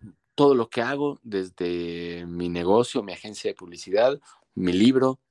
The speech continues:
mis relaciones, yo me he sentado en ese lugar y he pedido por eso. Y yo he visto cómo se materializa lo que yo hago ahí.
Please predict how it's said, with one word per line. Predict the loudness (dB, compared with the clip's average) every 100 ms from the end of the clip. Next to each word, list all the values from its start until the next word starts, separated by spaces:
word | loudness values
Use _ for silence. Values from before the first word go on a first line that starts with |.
| -12
mis | -8 -4
relaciones, | -6 -6 -2 -2 -2 -6
yo | -12 -4 -2 -2 _
me | -4 -2
he | -2
sentado | -6 -6 -6 -4
en | -4
ese | -4 -4
lugar | -4 -4 -6 _ _ _ -20 -20 _ _
y | -2 -2
he |
pedido | 0 -2 0 -2 -4
por | -6
eso. | -10 -10 -16 -20 _ _ _ _ _
Y | -4 4
yo | 4
he |
visto | 4 -2 -4
cómo | 0 0 0
se | -4 -4
materializa | -4 -2 -2 0 0 0 -4 -4
lo | -6 -6
que | -10 -2
yo | -2
hago | -2 -10
ahí. | -16 -18